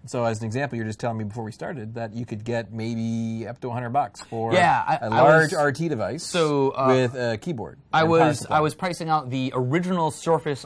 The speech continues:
Speaker 2: R T, which
Speaker 1: Right.
Speaker 2: is basically the, the least expensive of all of them.
Speaker 1: Right.
Speaker 2: And it was somewhere, like, between eighty and ninety bucks, and that was, uh, wasn't even with, like, a type keyboard or anything.
Speaker 1: Mm-hmm.
Speaker 2: You basically go in, you select which of the, uh, Surface family you have,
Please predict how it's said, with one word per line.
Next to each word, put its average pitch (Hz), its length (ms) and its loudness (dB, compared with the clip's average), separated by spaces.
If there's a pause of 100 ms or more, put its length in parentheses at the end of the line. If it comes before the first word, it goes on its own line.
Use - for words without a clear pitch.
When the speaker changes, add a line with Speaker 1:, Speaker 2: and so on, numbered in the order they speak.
Speaker 2:
R 127 160 0
T, 120 320 -6
which 92 100 -4
Speaker 1:
Right. - 220 -2
Speaker 2:
is 107 400 -4
basically 151 320 -4
the, 113 420 2
the 104 640 -4
least 147 280 -4
expensive 139 460 -4
of 110 140 -2
all 107 220 -2
of 98 60 -10
them. 92 300 -8
Speaker 1:
Right. 113 180 -10 (140)
Speaker 2:
And 135 120 -6
it 135 40 0
was 135 100 -2
somewhere, 165 240 0
like, 131 140 0
between 123 260 -10
eighty 123 180 -4
and 120 100 -4
ninety 117 180 -4
bucks, 113 320 -4
and 120 80 -4
that 143 140 -2
was, 123 420 -4 (340)
uh, 113 80 -2
wasn't 143 280 0
even 131 140 -2
with, 123 120 -2
like, 107 100 -10
a 107 60 -6
type 117 220 -6
keyboard 98 320 -8
or 90 40 -8
anything. 90 380 -14
Speaker 1:
Mm-hmm. 147 140 -6 (240)
Speaker 2:
You 190 80 2
basically 233 240 2
go 214 240 4
in, 185 240 0
you 160 80 -4
select 165 280 2
which 180 340 0
of 170 300 0
the, 160 240 -2
uh, 143 180 2
Surface 139 280 -8
family 139 320 -4
you 120 80 -4
have, 208 340 -4